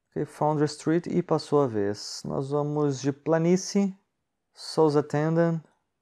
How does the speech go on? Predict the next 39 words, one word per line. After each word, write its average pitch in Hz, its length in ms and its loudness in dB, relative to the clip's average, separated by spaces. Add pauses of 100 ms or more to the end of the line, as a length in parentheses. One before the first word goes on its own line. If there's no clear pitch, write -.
(140)
Passar 131 440 2
a 156 180 6
vez. 147 340 6
Próximo 139 380 2
turno 139 180 0
eu 131 60 0
faço 135 240 4
a - 20 0
Soul 151 300 6
Warden. 165 580 8 (720)
A 135 180 0
Selesnya 135 400 2
Sanctuary 143 600 4
retorna 131 340 4
a - 20 2
planície 123 400 2
pra 151 140 2
mão. 147 300 2 (1160)
E 143 160 -6
acho 143 280 -4
que 143 100 -2
era 156 160 4
isso. - 640 -2
A - 60 -20
partir 127 240 -8
daí 123 120 0
as 120 120 -2
coisas 123 200 -2
começam 123 360 -6
a - 20 -6
se - 100 -10
endireitar. 127 560 -2 (520)
Magor 151 340 4
Marshal. 170 720 2 (760)
Ganhamos 135 380 -4
um 127 100 -2
ponto 123 320 -4
de 131 120 -2
vida. 156 680 0